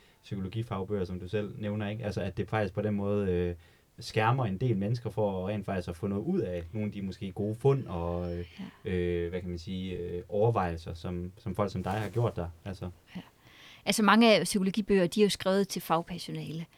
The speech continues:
Speaker 2: Altså, øh, der er rigtig mange i Danmark bøger skrevet af cand.mager og tilcand.mager, og, og som, øh, helt almindelige mennesker ikke orker at, at tygge sig igennem.
Speaker 1: Mm.
Speaker 2: Øhm,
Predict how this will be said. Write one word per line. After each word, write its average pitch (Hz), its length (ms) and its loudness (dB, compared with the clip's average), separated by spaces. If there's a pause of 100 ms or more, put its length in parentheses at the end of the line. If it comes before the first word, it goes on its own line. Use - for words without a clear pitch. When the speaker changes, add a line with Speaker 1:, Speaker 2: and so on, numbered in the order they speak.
(520)
Speaker 2:
Altså, 160 280 -6 (760)
øh, 185 60 0 (460)
der 220 60 10
er 208 100 10
rigtig 220 200 6
mange 190 200 6
i - 20 2
Danmark 185 440 4
bøger 196 200 4
skrevet 196 300 4
af 208 140 4
cand.mager 180 560 0
og 160 80 -4
tilcand.mager, 170 800 -4
og, - 100 -10 (140)
og 170 100 -6
som, 170 280 -2
øh, - 420 -8
helt 196 140 -2
almindelige 180 280 0
mennesker 175 280 -2
ikke 180 520 2
orker 196 320 4
at, 165 540 0
at 180 60 2 (460)
tygge - 220 0
sig 180 180 0
igennem. 196 480 4
Speaker 1:
Mm. 107 220 0 (680)
Speaker 2:
Øhm, 151 460 -6